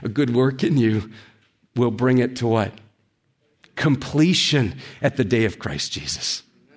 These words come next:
Okay, try to keep it understandable and simple. Let me see if I can bring it together.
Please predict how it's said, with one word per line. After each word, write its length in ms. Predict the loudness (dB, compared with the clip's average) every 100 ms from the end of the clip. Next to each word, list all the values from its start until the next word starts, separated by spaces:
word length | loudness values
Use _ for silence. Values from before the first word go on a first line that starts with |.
| _ _ _ _ _ _ -4
Okay, 260 | -2 -2 -6 -14 -20 -20 _ _ -8 -2
try 200 | 2 2
to 80 |
keep 300 | 2 0 2
it 200 | 0 -2 0
understandable 760 | 2 2 0 2 2 2 2 2
and 140 | 0
simple. 340 | -2 -2 0
Let 140 | 0 2
me 80 | 0
see 120 | 0
if 60 |
I 60 | -2
can 180 | -2 -2
bring 160 | 0
it 100 | 0
together. 360 | -2 -8 -8 -12